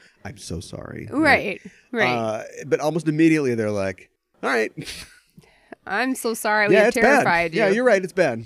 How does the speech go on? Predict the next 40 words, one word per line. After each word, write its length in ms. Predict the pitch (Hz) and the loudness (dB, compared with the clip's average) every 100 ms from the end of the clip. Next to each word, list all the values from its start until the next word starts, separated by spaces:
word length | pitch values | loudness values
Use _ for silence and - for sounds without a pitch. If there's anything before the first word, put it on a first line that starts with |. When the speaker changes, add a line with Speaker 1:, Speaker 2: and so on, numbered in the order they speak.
| - | -12
Speaker 2:
Yeah, 300 | 233 247 120 92 | -6 -4 -4 -10
but 80 | 208 | -4
Speaker 1:
So 320 | - 160 165 | 4 6 4
Speaker 2:
it's 20 | |
like 300 | - 208 - | 2 -4 -6
Speaker 1:
that's 260 | 185 202 - | -8 -10 -12
what 120 | 196 | -6
the 60 | 190 | -6
conspiracy, 560 | 190 - 226 254 196 | -6 -10 -8 -8 -4
it's 120 | 143 135 | -6 -4
like, 140 | 127 | -8
"Oh, 40 | 135 | -8
I'm 200 | 302 415 | -10 -10
starting 320 | - 392 427 | -10 -10 -8
to 180 | 403 349 _ - | -8 -8 _ -6
kinda 180 | 359 | -4
tip 260 | - 370 - | -4 -6 -8
in 60 | 349 | -6
that 80 | 339 | -4
direction 420 | 320 403 415 - 95 | -4 -4 -6 -8 -6
now." 220 | 90 87 | -6 -4
Speaker 2:
Well, 240 | 359 370 - | -4 -4 -4
but 140 | 403 | -4
it's 220 | 392 - | -4 -4
like, 220 | 392 381 - | -6 -6 -6
how 300 | 349 381 381 | -4 -2 -2
did 140 | 339 | -2
nobody 400 | 330 330 339 330 | -4 -4 -2 -2
on 200 | 320 311 | -2 -2
the, 140 | 302 - | -4 -6
who 180 | 269 294 | -4 -2
was 240 | 285 294 | -2 -4
working 300 | 277 302 349 | -6 -6 -6
on 80 | 269 | -4
the 100 | 247 | -6
film 400 | - 254 262 240 | -6 -6 -4 -6
say, 540 | - - - 185 170 - | -8 -14 -6 -4 -4 -6
"This 220 | - 185 185 | -8 -8 -8
is 120 | 180 | -12
bad"? 420 | 170 170 - 220 | -10 -8 -10 -16